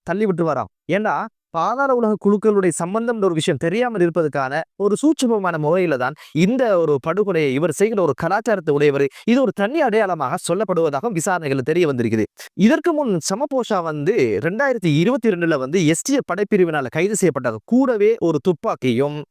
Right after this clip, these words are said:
முப்பத்தைந்து கிராம் ஹெரோயினோட கைது செய்யப்பட்டு, பிறகு விளக்கமறியல் காலம் முடிந்தோடனே வெளியில் வந்துதான், "அடங்க மாட்டோம்,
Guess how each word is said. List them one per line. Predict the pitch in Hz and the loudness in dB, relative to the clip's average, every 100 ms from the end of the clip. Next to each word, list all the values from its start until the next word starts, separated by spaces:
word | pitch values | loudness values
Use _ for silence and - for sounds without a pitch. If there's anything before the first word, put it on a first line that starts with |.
| _ | _
முப்பத்தைந்து | 175 202 349 311 277 233 202 143 | -2 0 -2 0 0 2 2 2
கிராம் | 190 196 135 | 0 -2 -6
ஹெரோயினோட | 101 160 220 302 240 175 165 | -4 -2 0 -2 -2 -2 0
கைது | 165 240 | -2 -2
செய்யப்பட்டு, | 247 202 151 139 139 139 - _ _ | 0 0 0 -2 0 0 -2 _ _
பிறகு | 190 233 285 254 180 113 90 117 | 0 0 2 2 2 0 -4 -2
விளக்கமறியல் | 196 269 269 226 190 147 | -2 0 0 0 0 -2
காலம் | 165 190 165 | -4 -4 -4
முடிந்தோடனே | 160 180 151 120 | -4 -2 -2 -2
வெளியில் | 110 165 262 202 | 0 0 0 0
வந்துதான், | 139 110 104 - _ _ _ - | 0 0 -2 -4 _ _ _ -8
"அடங்க | 147 220 269 | -4 -2 -4
மாட்டோம், | 170 120 120 107 | -4 -4 -4 -6